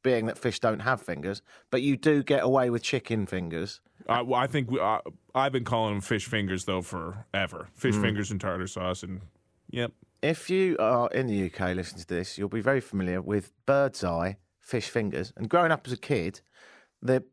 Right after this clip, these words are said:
Speaker 1: Bird's Eye captain of the ship was an old man, right? With, and he'd always, lots of children lived on a boat,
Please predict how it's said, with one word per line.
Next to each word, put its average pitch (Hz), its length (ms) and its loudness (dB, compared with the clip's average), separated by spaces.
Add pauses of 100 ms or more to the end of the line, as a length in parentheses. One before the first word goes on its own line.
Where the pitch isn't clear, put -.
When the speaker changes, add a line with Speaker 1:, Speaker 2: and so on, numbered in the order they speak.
Speaker 1:
Bird's 185 360 4
Eye 139 220 4
captain 98 760 -4 (120)
of 98 140 -4
the 101 60 0
ship - 480 0 (400)
was 120 100 4
an 131 80 4
old 131 240 2
man, 117 420 0 (400)
right? 113 240 2 (640)
With, 117 220 0 (320)
and 120 120 2
he'd 123 120 4
always, 147 340 6 (500)
lots 160 760 4
of 170 80 -4
children 131 400 4
lived 131 180 4
on 117 140 6
a 113 40 2
boat, 98 380 0